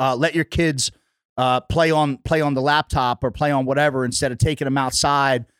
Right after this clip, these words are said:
you know, and teaching them something new, like you were talking about. That's a huge choice. And if people start realizing the gravity of every single choice they make and how much power they actually have,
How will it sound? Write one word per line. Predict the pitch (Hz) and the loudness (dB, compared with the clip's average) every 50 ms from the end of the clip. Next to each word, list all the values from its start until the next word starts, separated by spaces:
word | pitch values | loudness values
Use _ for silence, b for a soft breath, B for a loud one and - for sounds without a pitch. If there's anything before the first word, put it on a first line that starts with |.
| _ _ | _ _
you | - 135 | -4 -2
know, | 135 131 | 0 0
and | 127 - | -2 -2
teaching | - 175 175 151 - 160 | -2 -2 -2 -2 -2 -2
them | 147 127 | -2 -2
something | - 165 143 117 - 139 139 | -2 -2 -2 -2 -2 -2 0
new, | 147 160 160 151 | 2 2 2 2
like | 135 123 113 - | 0 -2 -4 -4
you | 131 | -6
were | 123 123 | -6 -4
talking | 113 - 139 131 123 - 131 | -2 0 0 0 0 -2 -4
about. | 123 110 123 120 113 - - b b b b b | -4 -2 -2 -2 -2 -4 -6 b b b b b
That's | 170 175 185 - - | 0 0 0 0 -2
a | 202 | -4
huge | - - - - - 170 185 185 180 175 175 - - - _ _ _ - | -4 -4 -8 -6 -2 0 2 2 4 2 2 0 -2 -6 _ _ _ -10
choice. | - - 190 190 165 - - | -4 0 2 2 2 0 0
And | 135 139 | -2 -4
if | - - | -4 -4
people | - 214 220 - 190 156 135 120 117 - | -4 -4 -2 -2 -2 -2 -2 -4 -8 -10
start | - - - 185 175 143 | -6 0 2 2 2 2
realizing | 123 120 127 156 175 175 156 143 139 127 123 131 127 120 | 0 -2 -2 0 2 2 2 2 2 0 0 0 -2 -2
the | 113 - 123 | -2 -4 -6
gravity | 101 - - 117 104 127 143 147 165 175 170 160 131 123 110 98 95 _ _ _ _ _ - | -6 -4 -6 -4 0 2 2 4 4 4 2 0 -2 -2 -4 -8 -10 _ _ _ _ _ -8
of | 131 113 - _ _ - | -8 -8 -8 _ _ -6
every | 165 175 175 165 151 170 175 165 | -4 -2 -2 -2 -2 -2 -2 -2
single | 147 - - 175 165 165 151 151 | -2 -2 -2 -2 -2 -2 -2 -4
choice | 131 - - 165 156 143 | -6 -4 -2 -2 -2 -2
they | - 143 | -2 -2
make | 127 135 143 131 - | -2 0 -2 -2 -4
and | 113 110 | -6 -6
how | - 147 151 | -4 -2 -2
much | 151 147 131 - | -2 -2 -4 -6
power | - - 131 135 147 156 147 131 | -6 -6 -2 0 0 0 0 0
they | 120 123 | 0 0
actually | 135 139 139 - 123 117 | -2 -2 -4 -4 -6 -4
have, | 113 117 120 131 156 214 - | -2 -2 0 0 0 -2 -2